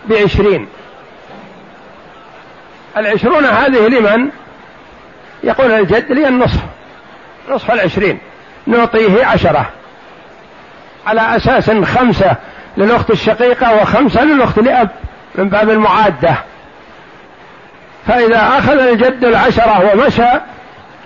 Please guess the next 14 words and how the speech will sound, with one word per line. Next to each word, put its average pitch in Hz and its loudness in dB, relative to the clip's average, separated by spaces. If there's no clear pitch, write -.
التفتت 196 0
الأخت 208 -2
الشقيقة 190 0
على 214 -2
الأخت 208 -4
لأب 185 0
وقالت: 180 -4
"ما 254 0
يسوغ 190 2
لك 180 0
أن 185 0
تشاركيني 175 0
في 180 0
أختي، 170 -4